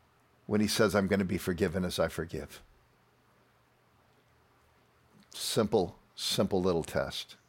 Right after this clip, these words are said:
How do I respond to others? It will reveal that. Another one has to do with my decisions.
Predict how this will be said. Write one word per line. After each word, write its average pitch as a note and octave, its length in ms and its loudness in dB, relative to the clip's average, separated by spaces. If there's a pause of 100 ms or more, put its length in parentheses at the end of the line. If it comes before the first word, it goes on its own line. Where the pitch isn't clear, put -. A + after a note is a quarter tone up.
(160)
How A2+ 460 2
do A#2+ 180 4
I F2 220 6
respond F2 640 0
to C#2 120 -4
others? D2 480 -4
It A#2+ 200 2
will A#2 200 2
reveal F2+ 540 2
that. C2+ 280 -4 (800)
Another D#3+ 360 8
one B2 380 6
has B2+ 280 6
to C3+ 100 2
do C#3 200 4
with C#3+ 260 4
my C3+ 440 8 (640)
decisions. C#3 800 4